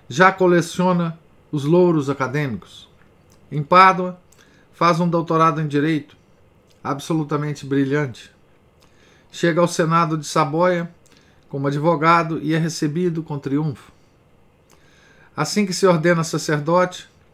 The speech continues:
é nomeado ao segundo cargo de sua diocese e é o predileto do bispo, no qual sucede aos trinta e cinco anos de idade.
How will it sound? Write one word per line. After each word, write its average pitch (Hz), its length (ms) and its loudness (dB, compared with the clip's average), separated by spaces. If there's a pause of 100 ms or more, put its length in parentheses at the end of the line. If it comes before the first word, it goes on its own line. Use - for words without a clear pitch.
(500)
é 151 80 -2
nomeado 170 680 2 (200)
ao 143 120 -4
segundo 180 440 -2
cargo 165 420 0
de 147 80 -12
sua 139 240 -4
diocese 156 720 -2 (960)
e 160 80 0
é 175 60 2
o 170 60 0
predileto 180 720 2
do 139 120 -6
bispo, 160 420 -6 (1080)
no 143 100 -6
qual 170 260 0
sucede 160 680 -4 (520)
aos 151 220 -4
trinta 175 320 0
e 170 60 0
cinco 165 320 -4
anos 156 280 0
de 135 80 -6
idade. 127 460 -6